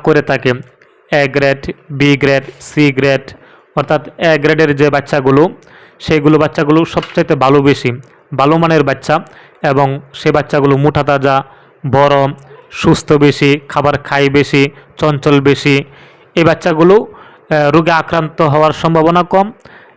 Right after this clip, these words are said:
এবং, আহ, বিভিন্ন রোগ ব্যাধি বা মরে যাওয়ার সম্ভাবনা কম। এই বাচ্চাগুলো তারা এ গ্রেড দিয়ে আলাদা করে রাখে, এই বাচ্চাগুলো একটু টাকা বেশি দিয়ে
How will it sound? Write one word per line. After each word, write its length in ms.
এবং, 280
আহ, 640
বিভিন্ন 540
রোগ 220
ব্যাধি 320
বা 380
মরে 160
যাওয়ার 220
সম্ভাবনা 580
কম। 320
এই 80
বাচ্চাগুলো 500
তারা 200
এ 240
গ্রেড 340
দিয়ে 180
আলাদা 300
করে 220
রাখে, 360
এই 100
বাচ্চাগুলো 460
একটু 200
টাকা 320
বেশি 380
দিয়ে 380